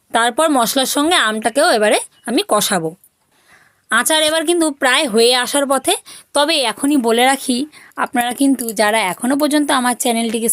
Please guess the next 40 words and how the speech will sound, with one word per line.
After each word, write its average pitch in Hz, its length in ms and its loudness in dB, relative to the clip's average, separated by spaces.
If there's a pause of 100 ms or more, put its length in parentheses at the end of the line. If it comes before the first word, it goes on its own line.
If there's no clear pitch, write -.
সাবস্ক্রাইব 202 540 -2 (120)
করেননি, 240 480 2
তারা 208 240 0
প্লিজ 370 300 -2
আমার 220 240 -2
চ্যানেলটিকে 196 500 -4
সাবস্ক্রাইব 196 640 -2
করে 240 220 2
রাখুন। 302 200 -2 (420)
পাশে 247 220 -2
থাকা 285 220 2
বেল 247 220 2
আইকনটি 262 400 0
প্রেস 240 320 0
করে 240 200 2
অল 214 200 4
প্রেস 247 280 0
করে 247 160 0
রাখবেন, 220 320 0 (360)
যাতে 220 200 -2
আমি 226 240 0
যখনই 220 360 0
নতুন 302 160 -2 (100)
ভিডিও 294 200 0
আপলোড 247 320 0
করব, 226 220 0 (180)
আপনাদের 202 320 -2
মোবাইলে 180 380 0
যেন 220 100 -2 (140)
নোটিফিকেশনটা 180 760 -6 (120)
পৌঁছে 196 300 -2
যায়। 165 220 -6 (360)
যদি 269 240 2
ভিনিগার 277 460 0
থাকে, 247 280 -2
তাহলে 294 240 0 (100)
এই 269 200 0
মুহূর্তে 311 360 2 (100)
কিন্তু 311 240 2 (200)
অল্পখানি 247 400 0